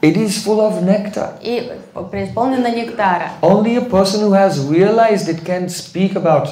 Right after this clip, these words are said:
Speaker 1: it, actually c-, communicate that. And one who is surrendered to his guru, he can hear it and realize that indivisible reality.
Speaker 2: И передать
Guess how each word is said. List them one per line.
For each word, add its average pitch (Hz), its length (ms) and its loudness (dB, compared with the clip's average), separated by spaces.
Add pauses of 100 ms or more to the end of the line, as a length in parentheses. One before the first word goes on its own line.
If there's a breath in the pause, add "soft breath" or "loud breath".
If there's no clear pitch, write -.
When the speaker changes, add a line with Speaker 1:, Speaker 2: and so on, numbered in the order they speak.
Speaker 1:
it, - 160 -12
actually 151 380 -2
c-, - 60 -10 (280)
communicate 180 680 2
that. 113 240 -2 (420 loud breath)
And 160 340 2
one 185 240 4
who 202 160 4
is 196 160 -2
surrendered 220 540 2
to 175 100 0
his 160 200 2
guru, 165 160 6
he 190 160 2
can 190 180 2
hear 190 300 2
it - 240 -8 (280 loud breath)
and 151 240 0
realize 151 840 0 (180)
that 156 420 0
indivisible 147 680 2
reality. 135 480 -2 (240)
Speaker 2:
И 226 60 -2
передать 208 680 0